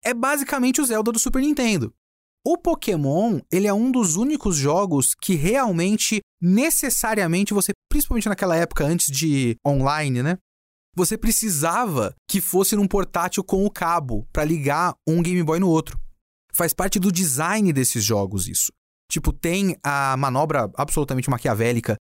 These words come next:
de separar esses jogos em dois e colocar os exclusivos e tudo mais e forçar essa experiência social. Porque ele é pensado como uma experiência social pra se aproveitar do fato de que o videogame no qual ele é jogado é portátil.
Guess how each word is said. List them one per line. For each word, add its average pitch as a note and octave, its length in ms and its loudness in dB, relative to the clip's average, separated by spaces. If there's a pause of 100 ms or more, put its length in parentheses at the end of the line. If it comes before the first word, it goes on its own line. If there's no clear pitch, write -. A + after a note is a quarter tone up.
de A#2 340 2
separar C3+ 560 0
esses B2 220 -2
jogos A2+ 300 2
em C3 80 2
dois A#2 320 0 (400)
e D3 40 -2
colocar D3 380 0
os D3 100 0
exclusivos C#3+ 640 0
e B2+ 60 -6
tudo C3+ 180 0
mais C3 240 0 (300)
e G3 80 2
forçar A#3+ 760 0 (340)
essa F3+ 220 -2
experiência F#3 480 0
social. F3+ 480 0 (420)
Porque G3+ 480 -2
ele F#3+ 280 2
é A#3+ 80 0
pensado F#3 880 -2
como B3+ 340 2
uma A3+ 140 2
experiência F#3+ 520 0
social F3 600 0 (280)
pra G#3 140 0
se - 80 -2
aproveitar G3+ 460 0
do F#3 100 -4
fato F3 260 -2
de F#3 120 -2
que - 120 -2
o G3+ 120 4
videogame C#3 420 2
no C#3 100 2
qual B2+ 200 2
ele B2+ 80 2
é - 20 2
jogado D#3+ 540 0 (360)
é G#3+ 120 -2
portátil. G#3+ 640 -2